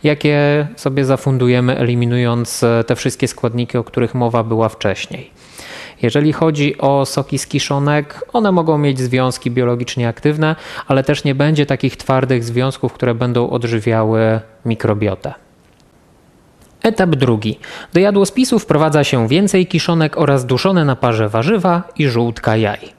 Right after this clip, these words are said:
Czyli tak naprawdę po tygodniu diety, która prawie że nie zawiera błonnika pokarmowego, wprowadzamy jego pewną ilość. Może się to prawie na pewno skończyć biegunką i bólami brzucha, także nie wiem, czy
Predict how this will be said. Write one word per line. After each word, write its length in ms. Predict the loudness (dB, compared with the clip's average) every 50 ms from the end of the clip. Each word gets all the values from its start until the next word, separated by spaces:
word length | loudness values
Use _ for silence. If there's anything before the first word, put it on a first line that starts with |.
| _ -20 -20 -20 -20 -20 -20 -20 -20 -20 -20 -20 -12 -4
Czyli 260 | 0 0 0 2 2 0
tak 160 | 0 0 0
naprawdę 400 | 0 0 0 0 2 0 0 0
po 120 | 0 -2
tygodniu 760 | -2 -2 0 2 2 0 2 2 2 2 2 2 2 2 0 0
diety, 340 | 0 0 0 0 0 -2 -4
która 540 | -4 -4 -2 0 2 2 2 2 2 0
prawie 520 | 0 -2 0 2 2 2 2 2 2 0 2
że 160 | 2 2 2
nie 140 | 2 0 0
zawiera 380 | 0 0 0 0 0 0 0
błonnika 480 | 0 -2 -2 -2 -2 -2 -2 -2 -2 -4
pokarmowego, 880 | -4 -4 -4 -4 -4 -2 -2 -2 -2 0 0 2 2 2 2 2 0 -2
wprowadzamy 960 | -4 -2 -2 0 2 2 2 2 2 2 2 2 2 2 2 2 2 2
jego 420 | 2 2 0 2 2 2 2 2 2
pewną 360 | 0 -2 -2 0 -2 -2 -2
ilość. 560 | -2 -2 -2 -2 -4 -6 -6 -8 -12 -14 -16 -16 -18 -18 -18 -18 -20 -10 -2 0
Może 300 | 2 2 4 2 2 2
się 140 | 0 -2
to 500 | 0 0 0 2 4 4 2 2 0 -2 -4 -8 -16 -20 _ _ _
prawie 340 | 0 0 2 2 2 2 2
na 120 | 0 0
pewno 600 | 0 0 0 0 0 -2 -6 -6 -8 -12 -16 -20 -20 -20 _ _ -14
skończyć 720 | -8 -4 -2 0 0 0 0 0 0 0 0 -2 -6 -12 -10 -6
biegunką 680 | -4 -2 -2 0 2 2 2 2 2 2 2 2 2 2 0
i 100 | -2 -2
bólami 380 | 0 0 2 2 2 0 0 0
brzucha, 440 | 0 0 0 0 2 2 2 2 0 -2 -8 -14 -14 -14 -6 -4
także 340 | -2 -2 0 0 0 2 2
nie 380 | 2 2 2 2 2 2 2
wiem, 220 | 2 0 0 0 -2
czy 280 | -2 -2 0 0 0